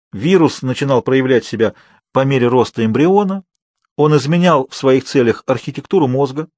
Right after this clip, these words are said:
На ранней стадии развития эмбриона он активизировал в клетках мозга механизм образования этих магнетитовых отложений, а потом разрастался фрактально по мере развития мозга.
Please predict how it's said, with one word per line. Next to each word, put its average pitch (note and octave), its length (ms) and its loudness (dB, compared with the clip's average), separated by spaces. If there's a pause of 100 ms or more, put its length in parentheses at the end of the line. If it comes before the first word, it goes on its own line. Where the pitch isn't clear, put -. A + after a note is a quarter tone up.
(840)
На C3 120 0
ранней G3 280 2
стадии A2 340 -2
развития A2+ 440 -2
эмбриона G#2+ 440 0 (220)
он F3+ 280 0
активизировал D3+ 840 0
в - 80 -14
клетках C3+ 420 -2
мозга D#3 380 0
механизм D#3 600 -2
образования C3+ 800 0
этих - 460 -8
магнетитовых A2+ 640 -4
отложений, C3+ 560 -2 (680)
а C3+ 140 -2
потом A#3 480 0 (280)
разрастался D#3 760 0
фрактально B2 800 -2
по C3+ 120 -2
мере F3 200 0
развития E3 420 -2
мозга. G2+ 380 -6